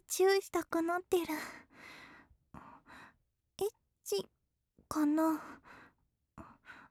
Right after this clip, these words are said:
こんな私、嫌い？好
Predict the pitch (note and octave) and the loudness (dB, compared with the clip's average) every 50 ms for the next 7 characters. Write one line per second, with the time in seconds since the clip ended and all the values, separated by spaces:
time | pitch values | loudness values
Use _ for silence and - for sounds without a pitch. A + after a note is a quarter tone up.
0 | _ _ _ _ _ _ - - - D#4 D#4 D#4+ D#4+ D#4+ D#4+ E4 D#4 D#4 D#4+ - | _ _ _ _ _ _ -20 -4 0 2 4 4 6 4 4 4 4 4 2 2
1 | - E4 E4 - - - E4 D#4+ - - - - _ _ _ - E4+ E4 D#4+ F4 | 0 -2 -4 -4 -4 -4 -4 -4 -6 -8 -16 -20 _ _ _ -2 0 2 2 4
2 | F4 F#4 F#4+ G4 - C5 D#5+ - _ _ _ _ _ _ _ _ _ _ _ _ | 4 4 2 2 0 -4 -6 -8 _ _ _ _ _ _ _ _ _ _ _ _
3 | _ _ _ _ _ _ _ _ _ _ _ _ _ - - | _ _ _ _ _ _ _ _ _ _ _ _ _ -20 -20